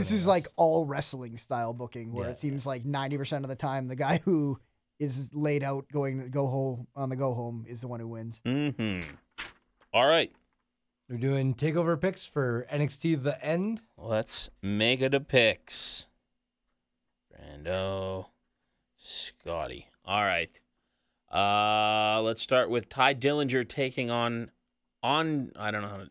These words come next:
Speaker 3: Andrade Cien Almas.
Speaker 1: Uh, I'm gonna take Andrade. Sounds like a race car driver. I like to go fast.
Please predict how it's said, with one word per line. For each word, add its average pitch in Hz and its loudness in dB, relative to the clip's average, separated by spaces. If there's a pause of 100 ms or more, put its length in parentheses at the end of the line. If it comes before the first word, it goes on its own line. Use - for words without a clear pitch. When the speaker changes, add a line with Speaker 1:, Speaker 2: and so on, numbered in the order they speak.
Speaker 3:
Andrade 143 4
Cien 135 2
Almas. 127 2 (260)
Speaker 1:
Uh, 170 4
I'm 160 2
gonna 165 -2
take 151 0
Andrade. 135 0 (400)
Sounds 123 -6
like 123 -8
a 113 -10
race 120 -12
car 107 -12
driver. 110 -16 (540)
I 120 -10
like 110 -14
to 113 -20
go 107 -18
fast. - -12